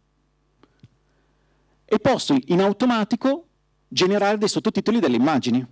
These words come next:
Tipo questo dice: "C'è una ragazza s-, con un vestito bianco che è in piedi con una racchetta da tennis con due persone dietro di lei".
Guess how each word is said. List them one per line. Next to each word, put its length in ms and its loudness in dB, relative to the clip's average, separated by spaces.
Tipo 300 -2
questo 760 0
dice: 680 -6
"C'è 180 2
una 160 2
ragazza 460 -2
s-, 80 -8
con 140 0
un 100 2
vestito 320 0
bianco 640 0
che 140 0
è 40 4
in 180 2
piedi 360 2
con 140 0
una 160 4
racchetta 400 -2
da 100 0
tennis 540 0
con 160 2
due 160 2
persone 840 0
dietro 300 0
di 80 0
lei". 240 -4